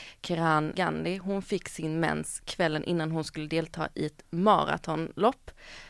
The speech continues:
i England och bestämde sig då för att springa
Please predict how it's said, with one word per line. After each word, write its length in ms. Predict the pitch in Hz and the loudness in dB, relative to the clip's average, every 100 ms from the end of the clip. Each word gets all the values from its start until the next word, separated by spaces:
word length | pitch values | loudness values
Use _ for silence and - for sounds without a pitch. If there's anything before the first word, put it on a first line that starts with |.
| - - | -18 -2
i 220 | 175 - | 0 2
England 460 | 170 151 160 196 196 | 2 4 4 4 4
och 120 | 190 | 4
bestämde 460 | 175 190 185 160 160 | 4 6 8 8 4
sig 180 | 175 165 | 0 0
då 100 | 156 | 0
för 280 | - 156 | 0 0
att 240 | 151 151 - | 0 -2 -6
springa 540 | - - 175 165 147 | -10 -2 0 2 0